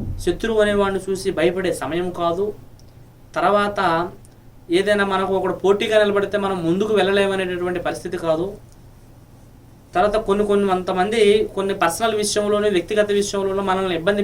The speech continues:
పెట్టేదానికి ఏదో ఒక ప్రయత్నాలు చేస్తారు. అలాంటి వాళ్ళని కూడా చూసి భయపడాల్సినటువంటి సందర్భం ఇది కాదు. గట్టిగా మీరు పోట్లాడొచ్చు, గట్టిగా మీరు ఒక వ్యక్తిని అధిగమించడానికి, మీ శత్రువుని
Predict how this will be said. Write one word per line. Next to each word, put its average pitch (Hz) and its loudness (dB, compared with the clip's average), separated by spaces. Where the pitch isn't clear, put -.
పెట్టేదానికి 190 -2
ఏదో 190 0
ఒక 175 -6
ప్రయత్నాలు 175 -4
చేస్తారు. 170 -4
అలాంటి 180 2
వాళ్ళని 202 2
కూడా 196 -2
చూసి 185 -4
భయపడాల్సినటువంటి 175 -2
సందర్భం 165 -4
ఇది 139 -4
కాదు. 147 -4
గట్టిగా 196 -2
మీరు 196 2
పోట్లాడొచ్చు, 180 0
గట్టిగా 175 -4
మీరు 180 0
ఒక 156 -6
వ్యక్తిని 160 -4
అధిగమించడానికి, 175 -4
మీ 165 -4
శత్రువుని 180 -4